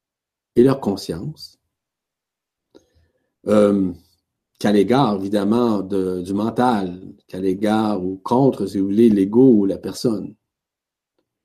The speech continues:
Donc, de plus en plus, ils sont très raffinés. Un autre rayon archangélique, on appelle l'aigle marine. On, on appelle ça les enfants dauphins. Les enfants da-, dauphins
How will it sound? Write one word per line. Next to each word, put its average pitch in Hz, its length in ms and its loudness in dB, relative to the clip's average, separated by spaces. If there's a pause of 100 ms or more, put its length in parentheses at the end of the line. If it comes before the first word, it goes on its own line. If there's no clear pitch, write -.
(340)
Donc, 107 200 0
de 101 60 -6
plus 101 220 -10
en 92 100 -6
plus, 143 340 4 (260)
ils 104 100 -2
sont 101 180 -6
très 104 220 -2
raffinés. 107 560 -2 (3000)
Un 123 140 4
autre 190 300 4
rayon 110 680 -2 (1160)
archangélique, 110 640 -4
on 104 100 -2
appelle 113 420 0
l'aigle 117 300 4
marine. 92 480 -6 (240)
On, 92 380 -14
on 95 120 -8
appelle 95 320 -4
ça 123 160 0
les 104 200 2
enfants 101 400 -4
dauphins. 95 420 -8 (1500)
Les 104 140 0
enfants 143 400 4
da-, 156 240 2
dauphins 143 680 2